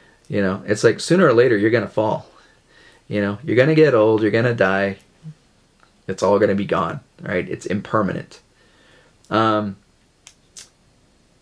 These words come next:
honestly, if you look into Western religion too, this whole balance, this sort of dichotomy between earthly things and transcendence is, is always there. There, there's always, like,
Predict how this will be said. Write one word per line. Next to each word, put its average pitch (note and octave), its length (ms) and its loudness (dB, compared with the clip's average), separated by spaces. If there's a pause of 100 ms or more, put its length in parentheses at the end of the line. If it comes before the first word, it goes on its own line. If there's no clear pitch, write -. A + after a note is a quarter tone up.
(340)
honestly, D#3 460 4
if D#3 100 0
you D3+ 60 4
look C#3+ 160 4
into B2 140 2
Western A#2 320 2
religion A#2 360 2
too, B2+ 360 2
this A#2 260 0
whole B2 440 4 (400)
balance, B2 540 0
this A#2 160 0
sort A#2 160 4
of A2 80 2
dichotomy A#2+ 580 0
between A2 400 -2
earthly A#2+ 360 0
things A2+ 640 -2
and G#2+ 220 -8
transcendence A#2 760 0
is, G2+ 380 -6
is G2 240 -4
always A2 360 4
there. G2+ 280 0 (160)
There, A2+ 160 0
there's G#2 300 -2
always, A2+ 400 4
like, A2 260 0